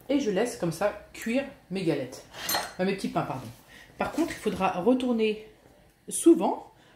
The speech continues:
pour vraiment pour avoir cet effet gonflé. C'est le petit secret, c'est un peu comme le msemen. C'est vrai, le msemen, faut vraiment laisser gonfler un tout petit peu par là, un tout petit peu, faut pas laisser très longtemps. Donc vous voyez,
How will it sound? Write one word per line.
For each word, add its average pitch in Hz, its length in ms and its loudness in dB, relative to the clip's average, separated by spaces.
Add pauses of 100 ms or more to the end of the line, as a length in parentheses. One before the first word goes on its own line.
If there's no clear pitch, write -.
(120)
pour 175 80 -4
vraiment 247 240 0
pour 254 160 2
avoir 240 180 2
cet 240 180 -4
effet 240 200 2
gonflé. 214 560 -2 (420)
C'est - 160 -6
le 302 100 2
petit 311 200 -2
secret, 247 340 0
c'est - 120 -2
un 175 60 0
peu 330 140 0
comme 240 140 2
le 208 60 0
msemen. 202 400 -2 (420)
C'est 190 100 -10
vrai, 220 80 -2
le 220 60 -2
msemen, 233 320 0
faut 165 340 -2 (160)
vraiment 202 320 0
laisser 214 320 0
gonfler 208 500 2 (560)
un 202 80 0
tout 202 100 -8
petit - 160 -6
peu 190 140 -2
par 165 180 -2
là, 233 120 2
un 247 40 2
tout 247 100 -6
petit - 140 -12
peu, 247 140 -4
faut 254 100 -6
pas 220 140 0
laisser 226 260 0
très 208 160 -4
longtemps. 151 340 -6 (540)
Donc 185 60 -2
vous 202 40 -2
voyez, 202 440 0